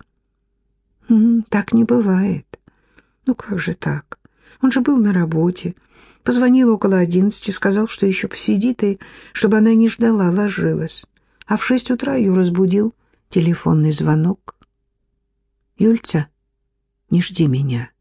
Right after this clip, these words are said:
сказал Женька, и фраза эта крутила в своей памяти, как заезженная пластинка,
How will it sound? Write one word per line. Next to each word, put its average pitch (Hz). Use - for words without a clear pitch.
сказал 175
Женька, 190
и -
фраза 240
эта 190
крутила 254
в -
своей 190
памяти, 214
как 185
заезженная 185
пластинка, 220